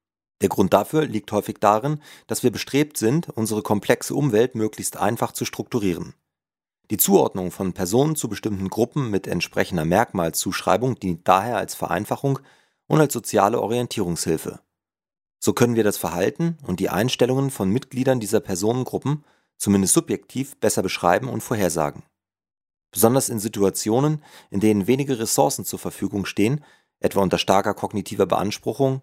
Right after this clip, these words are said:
können Stereotype von großem Nutzen sein. Stereotype sind vorwiegend kognitiver, in Klammern gedanklicher Natur.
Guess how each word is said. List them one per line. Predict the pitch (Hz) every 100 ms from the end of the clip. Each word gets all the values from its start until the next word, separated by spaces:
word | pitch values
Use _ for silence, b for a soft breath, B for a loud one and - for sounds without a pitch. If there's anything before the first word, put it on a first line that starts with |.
| _
können | - 110
Stereotype | - 107 90 90 - 131 -
von | - 98
großem | - 98 - 101
Nutzen | 87 - 78
sein. | - - - _ _ _ _ _ _ _ _ _ -
Stereotype | - 120 120 110 208 196 131
sind | 113 110
vorwiegend | 156 156 143 143 135
kognitiver, | - 160 120 - 107 110
in | 123
Klammern | - 117 120 110
gedanklicher | 110 123 104 -
Natur. | 85 76 87